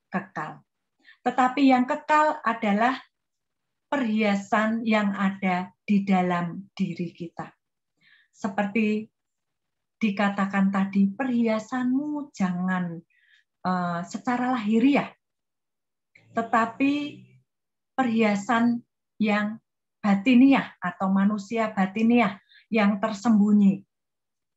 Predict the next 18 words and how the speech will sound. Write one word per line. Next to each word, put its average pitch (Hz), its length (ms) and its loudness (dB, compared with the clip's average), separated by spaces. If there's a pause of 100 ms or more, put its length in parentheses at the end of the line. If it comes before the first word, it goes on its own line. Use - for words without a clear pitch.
(160)
yaitu 254 880 -2 (1200)
hati 277 800 -2 (480)
yang 202 320 2
dikuasai 233 880 -2
dengan 185 320 2
roh 320 320 -4
yang 247 240 4
lemah 233 400 2
lembut 202 320 -2 (560)
dan 190 380 0
roh 226 260 -2
yang 196 320 -4
tentram 180 640 -6 (320)
yang 190 240 2
sangat 254 560 2
berharga 190 720 -2 (240)
di 208 160 2
mata 185 560 2